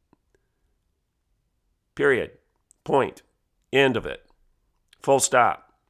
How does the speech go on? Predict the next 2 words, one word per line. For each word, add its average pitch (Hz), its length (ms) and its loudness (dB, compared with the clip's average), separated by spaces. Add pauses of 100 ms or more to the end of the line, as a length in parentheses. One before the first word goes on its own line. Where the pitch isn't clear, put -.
(1800)
That's 131 340 2
what 131 260 -2